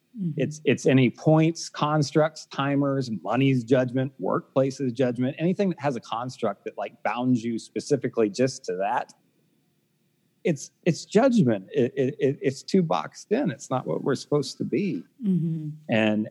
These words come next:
Speaker 2: and, and it's almost all of it. And
Speaker 1: Mm-hmm.
Speaker 2: so when you get through that, like,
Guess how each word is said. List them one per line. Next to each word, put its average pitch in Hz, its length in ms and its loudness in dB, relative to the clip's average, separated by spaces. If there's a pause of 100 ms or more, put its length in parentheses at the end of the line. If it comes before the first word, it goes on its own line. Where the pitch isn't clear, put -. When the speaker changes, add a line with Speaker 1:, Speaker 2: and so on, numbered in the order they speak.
Speaker 2:
and, 110 360 -2 (160)
and 110 280 -2
it's - 140 -6
almost 131 380 0 (200)
all 185 220 2
of 175 120 -2
it. - 40 -20 (640)
And 156 100 -6
Speaker 1:
Mm-hmm. 117 120 -2
Speaker 2:
so 123 180 0
when 127 180 2
you 127 120 2
get 127 180 0 (160)
through 143 160 0
that, 123 220 -2 (100)
like, 117 200 -6